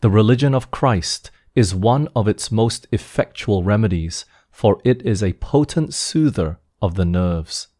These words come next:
Heaven is all health, and the more deeply heavenly influences are realized, the more sure will be the recovery.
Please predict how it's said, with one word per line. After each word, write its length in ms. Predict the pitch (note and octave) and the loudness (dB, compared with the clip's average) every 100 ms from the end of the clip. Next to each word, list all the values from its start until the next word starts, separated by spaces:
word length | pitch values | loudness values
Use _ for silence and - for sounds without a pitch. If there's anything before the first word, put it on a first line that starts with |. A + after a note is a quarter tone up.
| _ _ _ _ _ _ _ | _ _ _ _ _ _ _
Heaven 420 | C3+ C#3 E3 D#3 | 0 2 0 0
is 220 | C3 G2+ | 0 0
all 320 | - A2+ A#2+ | 2 4 4
health, 560 | G#2 A2+ E2+ - - - _ _ _ _ | 2 2 0 -2 -16 -20 _ _ _ _
and 140 | B2 A2+ | 2 4
the 40 | |
more 200 | B2 B2+ | 4 4
deeply 500 | F#2+ B2 D#3 C#3 C#3+ | 2 2 2 2 0
heavenly 440 | A#2+ C3+ C3 C3 C#3+ | 0 -2 0 -2 -2
influences 760 | B2+ A#2+ B2+ A#2 A#2 - G#2 | -2 -2 0 0 0 -2 -2
are 160 | G2 F2+ | 0 0
realized, 840 | A2 C#3+ A2 F2 E2+ E2 - - - - _ | 2 2 2 0 -2 -4 -8 -16 -20 -20 _
the 100 | A2+ | 0
more 240 | G#2 A2+ G2 | 2 2 0
sure 500 | - - D3+ A#2+ F2 | -6 0 4 4 2
will 160 | F#2+ | -2
be 140 | G2+ G2 | -2 -2
the 100 | F2 | -4
recovery. 640 | E2+ - F#2+ F#2 E2+ D#2 | -6 -4 -4 -2 -4 -6